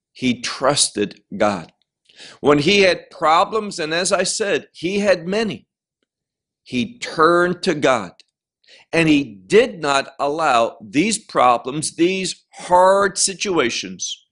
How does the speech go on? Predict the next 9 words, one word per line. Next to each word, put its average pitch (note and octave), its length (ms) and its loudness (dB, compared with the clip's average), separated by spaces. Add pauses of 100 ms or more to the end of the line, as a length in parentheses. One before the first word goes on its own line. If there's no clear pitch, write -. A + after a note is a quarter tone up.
(360)
to D#3 160 2
turn G#3+ 480 -2
him A3 180 0
away F3 380 4
from, D3 580 0
and A#2 140 -4
hear F#3+ 280 0
this G3 220 -2
carefully, A#2 600 -6